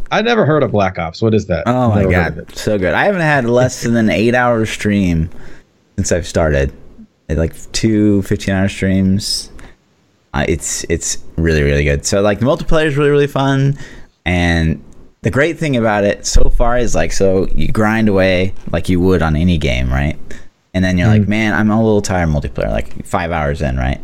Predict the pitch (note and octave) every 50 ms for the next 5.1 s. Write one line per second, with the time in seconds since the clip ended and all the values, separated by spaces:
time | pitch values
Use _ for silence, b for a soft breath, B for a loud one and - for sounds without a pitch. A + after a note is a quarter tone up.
0 | - - F2 E2+ F#2 F#2 F#2 F2 F2 D#2+ - - - - - - G#2+ F#2+ - G2
1 | F2+ C2+ D#2+ D#2+ F2 D#2+ D#2 - - - - - - - - _ _ _ F2 F2
2 | F#2 E2+ D#2+ D#2+ F2 F2+ E2+ F2 - - E2 D#2+ A#1+ C#2+ D#2 D2+ D#2 D#2 C#2+ -
3 | C#2+ C#2 C#2+ B1+ A#1+ C2 B1 B1+ - F2 E2+ - - G#2+ - - G#2 - - -
4 | - G#2+ G2+ F2+ F2 E2+ E2+ D#2+ E2 F2+ E2+ D2 C#2+ E2 D2+ D2 D2 - - -
5 | -